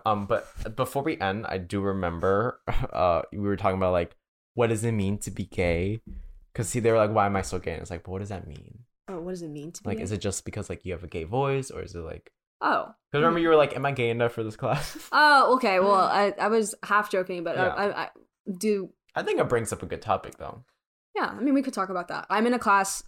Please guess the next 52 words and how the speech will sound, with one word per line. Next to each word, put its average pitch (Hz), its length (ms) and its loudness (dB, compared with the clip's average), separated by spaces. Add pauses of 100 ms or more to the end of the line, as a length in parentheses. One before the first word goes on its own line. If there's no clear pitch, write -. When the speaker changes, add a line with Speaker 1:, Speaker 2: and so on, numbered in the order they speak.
Speaker 2:
that 180 300 -2
is 185 100 -4
basically 180 500 -4
queer 190 260 -6
identity 180 460 -4
and 165 340 -8
popular 180 520 -6
culture 190 560 -8 (340)
at - 120 -14
N 165 120 -8
Y 190 100 -2
U, 185 340 -2 (200)
and 175 340 -6 (440)
a 202 120 2
lot 196 140 4
of 214 60 -2
the 285 80 -2
class 190 580 0
is 175 380 -4
in 180 160 -4
the 185 60 -2
L 190 100 -2
G 196 60 -4
B 190 120 -6
T - 140 -10
Q 196 160 -10
plus - 200 -8
community, 185 560 -2
and 190 320 -6 (280)
you 196 120 -6
can 214 260 -2 (460)
tell, 240 520 2
and 208 100 2
I 214 60 4
don't 240 200 2
know, 285 100 4
I 226 120 6
don't 254 160 2
like 208 200 2
saying 254 220 -2
that 269 160 0
sometimes 277 340 -2
'cause 196 140 -6
I 175 80 0
don't 196 160 -2
like 196 120 -2
stereotyping 170 580 -4
people, 170 320 -6
like, - 120 -4
Speaker 1:
Yeah. 90 140 -6 (140)
Speaker 2:
but, 180 160 -2
like, 185 140 -4